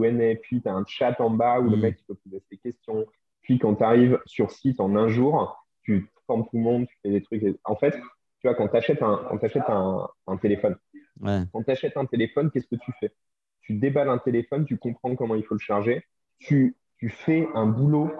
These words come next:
Speaker 1: qu'un administrateur système faisait il y a quinze ans, à savoir tu
Speaker 2: Ouais.
Speaker 1: mets tous tes comptes, tes machins, et cetera. Donc, tu mets ton Google, tu mets tous tes trucs, tu télécharges
Speaker 2: Ouais, tu
Speaker 1: tes apps.
Speaker 2: paramètres tout, ouais.
Speaker 1: Tu,
Speaker 2: Mm.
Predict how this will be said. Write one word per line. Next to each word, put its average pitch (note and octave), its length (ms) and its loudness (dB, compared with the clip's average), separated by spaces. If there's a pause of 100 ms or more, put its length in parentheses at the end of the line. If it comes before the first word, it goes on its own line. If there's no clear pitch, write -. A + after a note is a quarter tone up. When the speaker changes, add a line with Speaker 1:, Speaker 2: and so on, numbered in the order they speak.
(160)
Speaker 1:
qu'un G#2+ 320 0
administrateur C3+ 680 0
système B2+ 480 -8
faisait G#2 180 0
il G2+ 60 4
y G#2 40 4
a F#2+ 60 2
quinze A2 240 0
ans, E3 120 2
à - 40 -2
savoir A2+ 280 -2
tu G#2 80 -6
Speaker 2:
Ouais. G#2 80 2
Speaker 1:
mets A2+ 120 4
tous - 160 -12
tes A2 100 -6
comptes, B2+ 260 -8
tes A2+ 80 -2
machins, G#2+ 340 -2
et A2 80 -2
cetera. B2+ 540 2 (320)
Donc, A2+ 220 6
tu A2 180 6
mets A2+ 360 8
ton B2+ 140 0
Google, A#2+ 580 4
tu - 120 -6
mets G#2 100 0
tous - 200 -12
tes A#2+ 100 -2
trucs, D3 260 -4
tu A2 80 -10
télécharges A#2 380 -2
Speaker 2:
Ouais, G#2+ 60 0
tu - 60 -10
Speaker 1:
tes C3 60 0
apps. B2+ 80 4
Speaker 2:
paramètres A2 280 0
tout, A#2+ 180 -2
ouais. G2 160 -2
Speaker 1:
Tu, C3 60 -4
Speaker 2:
Mm. G2+ 240 -6